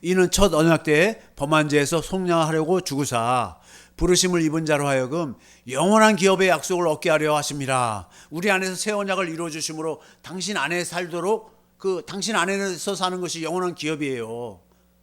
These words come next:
그렇게 그 약속을 이루어 주신다는 것입니다. 히브리서 십 장 구 절에서 십 절. 계속 이 히브리서는 새 언약의 중보자이신 그리스도, 그, 그 새, 새 언약의 대제사장,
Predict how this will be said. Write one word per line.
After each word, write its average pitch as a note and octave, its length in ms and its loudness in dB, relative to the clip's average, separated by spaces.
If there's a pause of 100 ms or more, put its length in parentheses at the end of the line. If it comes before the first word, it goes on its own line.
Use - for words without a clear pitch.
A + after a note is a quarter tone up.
(360)
그렇게 E3 360 -4
그 E3 160 -6
약속을 D#3 540 -4 (160)
이루어 D#3+ 260 -6
주신다는 C#3 500 -6
것입니다. B2 580 -8 (460)
히브리서 E3+ 300 -6
십 - 200 -6
장 F#3 260 -4
구 D3+ 100 -14
절에서 C#3+ 400 -4
십 - 200 -8
절. G#2+ 340 -8 (640)
계속 G3+ 540 -8 (180)
이 F3 160 -6
히브리서는 F#3+ 640 -2 (160)
새 - 180 0
언약의 A3+ 400 6
중보자이신 F3+ 720 2 (240)
그리스도, D3+ 640 -2 (260)
그, - 160 -20 (140)
그 F#3+ 240 6
새, - 160 -4 (160)
새 - 160 2
언약의 G3+ 360 4
대제사장, D3 680 2